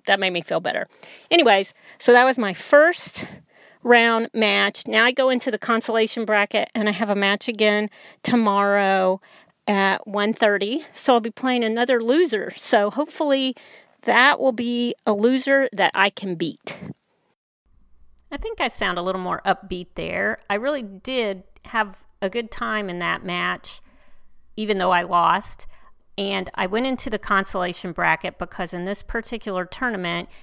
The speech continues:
you're guaranteed that you get to play at least two matches. And points are also awarded in the consolation bracket. Not a lot of points, but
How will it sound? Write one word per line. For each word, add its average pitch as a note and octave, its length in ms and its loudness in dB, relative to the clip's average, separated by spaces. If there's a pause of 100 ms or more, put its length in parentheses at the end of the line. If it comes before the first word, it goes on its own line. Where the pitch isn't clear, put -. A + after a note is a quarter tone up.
you're F#3+ 140 -6
guaranteed G#3+ 580 -4
that F3+ 160 0
you G3+ 120 -12
get G#3+ 200 -6
to G#3 100 -10
play E3+ 640 -2
at G#3 140 -4
least B3 280 -8
two A#3 200 -8
matches. - 580 -8 (800)
And G#3 460 -4 (680)
points D4 340 0
are B3 120 -2
also C4 300 2
awarded G3 520 -2 (140)
in C4 160 -2
the B3+ 60 -4
consolation G3+ 720 -6
bracket. E3+ 640 -2 (920)
Not G3+ 360 2 (220)
a F#3+ 60 -2
lot C4+ 240 6
of D4+ 80 4
points, C#4+ 480 4
but G3+ 500 4